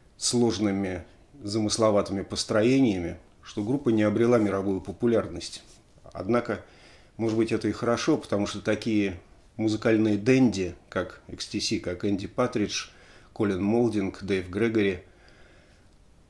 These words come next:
они не вписываются в обойму большого шоу-бизнеса. Вот, ну, никак. Просто,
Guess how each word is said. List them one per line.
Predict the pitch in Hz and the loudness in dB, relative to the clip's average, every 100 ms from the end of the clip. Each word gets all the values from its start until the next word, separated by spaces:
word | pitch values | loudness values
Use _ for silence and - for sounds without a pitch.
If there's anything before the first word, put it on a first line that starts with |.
| - - - - - - | -20 -20 -20 -20 -20 -8
они | 107 117 135 | 0 6 8
не | 131 | 8
вписываются | 131 - 165 123 113 - 104 | 4 2 2 4 2 2 -2
в | 107 | 0
обойму | 107 117 104 92 | 2 2 2 0
большого | 92 101 - 98 | -2 -2 -2 -4
шоу-бизнеса. | 87 98 104 98 85 85 - 82 - | -6 -4 -2 -4 -6 -8 -8 -10 -8
Вот, | 110 107 - | -6 -6 -6
ну, | 113 127 123 | 0 2 2
никак. | 113 120 113 98 - - - | 2 0 0 -4 -4 -14 -8
Просто, | 110 113 - 110 90 | -2 -2 -2 -2 -4